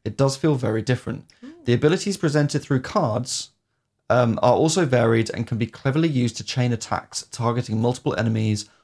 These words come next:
Speaker 1: or knock them back into environmental hazards. The best part has been away from combat, when you return to the team's base to chat with the other heroes, explore the base and its grounds, and also build up friendships with the other heroes.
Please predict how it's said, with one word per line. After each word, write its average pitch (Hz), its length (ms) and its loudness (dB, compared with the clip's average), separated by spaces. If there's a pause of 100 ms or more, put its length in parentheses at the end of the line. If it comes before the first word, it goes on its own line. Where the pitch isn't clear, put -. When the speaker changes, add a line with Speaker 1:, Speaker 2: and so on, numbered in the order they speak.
Speaker 1:
or 123 80 0
knock - 220 2
them 127 100 0
back 104 220 -2
into 107 160 -4
environmental 107 460 -4
hazards. 135 480 -6 (460)
The 120 100 0
best - 240 2
part 127 140 6
has 98 100 0
been 117 120 0
away 117 280 2
from 127 160 -4
combat, - 500 -6 (220)
when 113 100 0
you 117 100 4
return 143 380 2
to 170 60 -6
the 156 100 -2
team's 135 300 0
base 110 260 -2
to 107 120 -10
chat - 280 -2
with 123 80 -4
the 113 80 0
other 107 140 -4
heroes, 165 520 -2 (200)
explore - 340 0
the 190 80 0
base 117 340 0
and 113 160 -6
its - 120 -8
grounds, 170 420 0 (260)
and 117 120 2
also 139 220 2
build 131 200 2
up 117 140 0
friendships - 500 0
with - 60 -16
the 104 100 -2
other 107 140 -4
heroes. - 460 -4